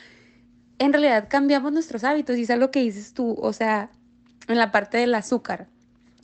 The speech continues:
Yo me siento súper reflejada porque a pesar de que hicimos dietas muy diferentes, o sea, tú la keto y yo una dieta un poquito más tradicional,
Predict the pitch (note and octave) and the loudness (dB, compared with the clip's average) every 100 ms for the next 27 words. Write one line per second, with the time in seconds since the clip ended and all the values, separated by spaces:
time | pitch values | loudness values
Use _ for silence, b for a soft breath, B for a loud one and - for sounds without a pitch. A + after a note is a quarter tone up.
0 | _ - A3 G3+ G#3+ A#3 A3+ B3+ A#3+ C4 | _ -6 -2 -2 -2 -2 -4 -4 -4 -4
1 | A#3 G#3 G#3+ G#3 B3 A#3 A3+ A3 A3 B3+ | -6 -6 -8 -6 -6 -6 -4 -2 -2 -4
2 | D4+ A#3 A3+ A3 B3+ C4 C4+ B3+ C4+ A#3+ | -4 -4 -4 -4 -4 -4 -2 -2 -4 -2
3 | A#3+ G#3+ G3 G3+ G3+ A3 A3+ A#3 C4+ B3+ | -2 -4 -10 -12 -10 -2 0 0 0 0
4 | B3 A#3+ G#3+ G3+ G#3 G#3+ A#3 A3+ A#3+ B3+ | 0 0 0 -2 -2 0 0 2 0 0
5 | B3 B3+ A#3+ A#3+ - B3+ B3+ B3+ A#3 A3 | -2 -4 -4 -4 0 0 0 0 2 2